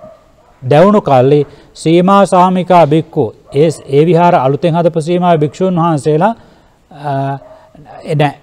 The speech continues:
පරණ සීමාව හිටපු හාමුදුරුවරු අනුපවාජ්ජා. ඒගොල්ලෝ වරදක් කරලා නෑ. ඒගොල්ලෝ යුක්තිය විදිහටයි කරේ. "නලබ්බා චෝදේතුන්. ඔබ වහන්සේලා අපේ මේ ලී සමූහයක් විනාශ කර" කියලා අලාභ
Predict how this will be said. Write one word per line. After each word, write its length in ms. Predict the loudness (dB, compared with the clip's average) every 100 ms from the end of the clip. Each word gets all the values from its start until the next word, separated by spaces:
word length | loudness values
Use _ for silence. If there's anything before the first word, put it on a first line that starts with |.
| -6
පරණ 280 | 0 0 0
සීමාව 360 | -2 0 2 2
හිටපු 260 | 0 0
හාමුදුරුවරු 640 | 2 2 0 0 2 4 2 0 -10 -20 _
අනුපවාජ්ජා. 760 | -4 -2 2 6 4 4 -2 -8 -12 -20 -8
ඒගොල්ලෝ 280 | 0 4 4
වරදක් 300 | 4 2 2
කරලා 280 | 0 2 0
නෑ. 160 | -2 -8
ඒගොල්ලෝ 280 | -4 0 2
යුක්තිය 480 | 2 -4 -4 -2 0
විදිහටයි 440 | 0 0 0 0
කරේ. 280 | -2 -6 -8 -14 _ _
"නලබ්බා 500 | -2 2 2 4 4
චෝදේතුන්. 640 | 4 4 4 4 2 -2 -12 _ -20 -6
ඔබ 80 | 0
වහන්සේලා 500 | 2 2 0 2 2
අපේ 460 | 2 2 2 0
මේ 260 | -4 -6 -4
ලී 220 | -2 -2
සමූහයක් 480 | 0 -2 0 0 0 -2
විනාශ 340 | -2 -2 -2
කර" 160 | 0 0 0 -6 _ _ -4
කියලා 300 | 2 2 2 -4 _ _ -14 -8 -6 -4 -4 -4 -2
අලාභ 320 | 2 4 4